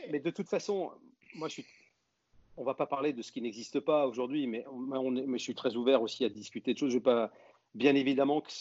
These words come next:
que ces choses-là et ces, ces, ces championnats un peu à tiroir où on a d'un côté, euh, tout le monde et parfois il y a que des G T ou et cetera, ça fait partie des choses qui sont forcément à mettre sur la table et à envisager pour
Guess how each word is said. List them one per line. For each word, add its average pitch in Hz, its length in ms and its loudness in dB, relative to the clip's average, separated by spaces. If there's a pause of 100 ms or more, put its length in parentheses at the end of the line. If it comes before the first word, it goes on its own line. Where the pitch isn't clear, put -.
(120)
que 135 80 -6
ces 127 180 -6
choses-là 135 580 -2
et 120 60 -6
ces, 113 440 -12 (560)
ces, - 300 -10
ces 143 200 -4
championnats 135 880 0
un 135 80 -8
peu 156 160 -2
à 131 60 -2
tiroir 139 500 -2
où 117 120 -8
on 120 80 -8
a 127 120 -4
d'un 117 120 -8
côté, 131 480 -2
euh, 113 120 -4
tout - 140 -10
le 127 60 -4
monde 135 300 0
et 117 60 -2
parfois 131 360 -6
il 123 60 -4
y 120 40 0
a 110 40 -4
que - 80 -10
des 123 100 0
G 117 140 -2
T 131 340 2
ou 113 100 -2
et - 40 -14
cetera, 139 440 -2 (420)
ça - 200 -6
fait 156 260 2
partie - 360 2
des 123 120 -2
choses - 240 -6
qui - 140 -12
sont 120 300 -6 (100)
forcément 151 560 6
à 127 40 6
mettre 127 200 2
sur 135 80 -2
la 120 120 0
table 131 220 -2
et - 20 -2
à 117 60 -4
envisager 117 500 -2
pour 151 180 -20